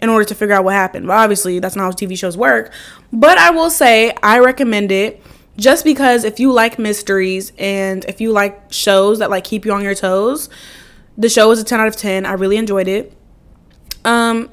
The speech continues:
it wasn't a ten out of ten. It was like a, mm. It wasn't the best show I've ever watched. It kept me interested, though. That's just my honest opinion. I would give it an honest seven out of ten.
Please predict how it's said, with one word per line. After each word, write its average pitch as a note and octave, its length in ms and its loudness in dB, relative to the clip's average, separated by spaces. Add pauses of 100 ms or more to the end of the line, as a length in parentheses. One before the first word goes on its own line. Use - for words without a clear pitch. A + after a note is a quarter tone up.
it A3+ 40 0
wasn't A3 220 4
a F#3+ 40 -4
ten F#3+ 160 -4
out F3 60 -2
of F3 60 -6
ten. F3 220 -6
It - 100 -10
was G#3 100 -2
like G3+ 100 -4 (540)
a, A3+ 60 -12
mm. G#3+ 340 -8 (1160)
It B3 40 6
wasn't F#4 200 4
the E4+ 60 4
best A#3+ 180 4
show C#4+ 80 2
I've A#3 80 2
ever A3+ 160 4
watched. G#3 400 4
It A3+ 80 0
kept A#3 180 -2
me G#3 100 -2
interested, G3 300 -6
though. F3 180 -4
That's G3+ 180 -4
just G#3 120 -8
my G#3+ 120 0
honest G3 200 0
opinion. G#3 440 -4
I G#3+ 80 4
would A3 120 0
give A3 120 -2
it A3 40 -2
an G#3+ 60 -2
honest G3+ 320 -2
seven G3 220 -4
out F3 80 -6
of E3+ 80 -8
ten. - 280 -14